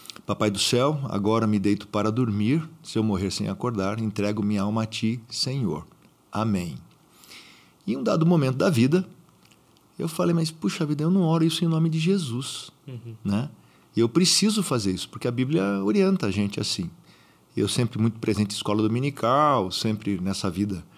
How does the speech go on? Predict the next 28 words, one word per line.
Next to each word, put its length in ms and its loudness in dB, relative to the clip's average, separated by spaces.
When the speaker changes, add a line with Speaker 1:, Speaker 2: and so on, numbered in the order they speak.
Speaker 1:
é, 360 -6
conduzido 460 -2
principalmente 520 0
por 100 -10
mamãe, 500 0
né, 260 -8
ao 100 -4
longo 220 2
de 100 -6
toda 200 2
a 20 4
infância. 540 2
Ela 200 0
foi 200 2
a 20 2
responsável 640 -2
pela, 320 -2
por 180 -2
Jesus 300 0
no 80 -2
nosso 260 -4
coração, 440 -4
eu 40 -2
diria 240 -2
assim. 300 0
Speaker 2:
Uhum. 280 -14
Speaker 1:
E 180 2
aí 540 6